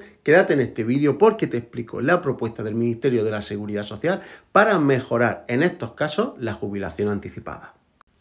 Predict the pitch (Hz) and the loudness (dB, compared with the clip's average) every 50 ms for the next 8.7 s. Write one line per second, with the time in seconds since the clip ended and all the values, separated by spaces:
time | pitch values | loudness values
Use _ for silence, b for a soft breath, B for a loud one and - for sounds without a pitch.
0 | b b b b _ 185 196 214 214 208 202 196 190 165 175 175 180 170 151 143 | b b b b _ 8 8 10 10 10 10 10 8 8 8 8 8 6 4 4
1 | 131 123 - 123 123 123 139 156 175 170 170 139 147 135 143 147 143 131 135 - | 2 2 0 -2 2 4 4 4 4 2 0 -4 -4 0 0 0 0 0 -2 -4
2 | 135 131 127 - 139 143 147 143 B B B B B - 190 196 202 202 170 143 | -8 -4 0 2 2 2 2 -2 B B B B B 8 8 10 10 8 6 4
3 | - - - - 123 131 147 165 170 160 147 151 156 151 151 165 165 156 135 - | 0 -4 -4 0 2 4 4 4 4 4 2 2 2 0 -2 -4 -2 -2 -2 -4
4 | - 104 101 104 117 113 117 113 - - - - - - 185 202 202 190 202 196 | -4 -8 -8 -6 -2 -2 -2 -2 -4 -10 -14 -12 -2 2 4 6 6 4 2 0
5 | - 135 120 113 101 - 101 101 - - 107 110 104 113 104 104 101 - 104 - | -2 -4 -4 -4 -4 -6 -8 -8 -6 -8 -8 -6 -6 -6 -6 -6 -6 -8 -10 -18
6 | - - 120 - - 156 160 151 147 139 143 139 139 139 B B B B _ 123 | -18 -20 -14 -4 -2 0 2 4 6 6 6 6 4 2 B B B B _ -4
7 | 113 107 107 107 107 110 123 143 156 151 135 139 135 127 117 120 120 117 120 123 | -4 -4 -4 -6 -2 2 4 6 6 8 6 6 6 6 4 4 2 2 0 0
8 | 120 123 123 - 139 143 147 147 165 175 175 175 196 | 0 0 0 0 0 0 2 4 6 6 6 6 4